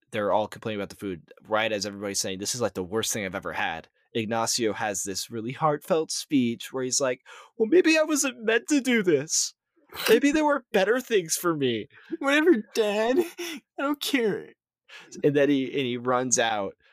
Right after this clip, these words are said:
Speaker 1: and he's, and he's sad, and, um, the, the little kid asks when he'll be back, doesn't he? 'Cause there's a
Speaker 2: Yeah,
Speaker 1: little
Speaker 2: he's, he,
Speaker 1: kid.
Speaker 2: he's like, "Aren't you coming back?" It's a, it's like a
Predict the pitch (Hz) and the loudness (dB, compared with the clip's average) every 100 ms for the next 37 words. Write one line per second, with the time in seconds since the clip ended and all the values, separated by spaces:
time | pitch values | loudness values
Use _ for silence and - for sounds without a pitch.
0 | _ 110 110 107 101 - 117 110 104 95 | _ -4 0 0 0 -6 -6 -4 -4 -6
1 | - - - - 120 104 87 85 95 _ | -12 -6 0 2 2 0 -4 -6 -12 _
2 | - _ _ - 107 101 95 - 95 92 | -20 _ _ 2 2 2 -4 -6 -2 -2
3 | 90 85 _ _ _ _ _ - - 113 | -4 -8 _ _ _ _ _ -8 2 2
4 | 104 143 185 190 - 196 147 131 139 - | 4 2 4 2 0 2 2 2 0 -4
5 | 147 131 117 95 85 107 98 73 - _ | -6 -2 -2 -2 -2 0 0 -4 -14 _
6 | _ _ _ _ - 95 127 160 233 269 | _ _ _ _ -2 0 0 -2 -4 -6
7 | - _ _ _ - 147 135 143 113 180 | -14 _ _ _ -2 2 4 4 2 2
8 | 165 127 175 139 135 151 147 127 131 135 | 2 0 0 2 0 -2 -6 -2 -4 -2
9 | 139 151 143 143 139 120 117 127 175 147 | -6 -6 -6 -6 -4 -4 -2 -2 -2 -4
10 | 123 123 123 - 123 120 120 110 | -4 -2 -4 -4 -4 -2 -2 -2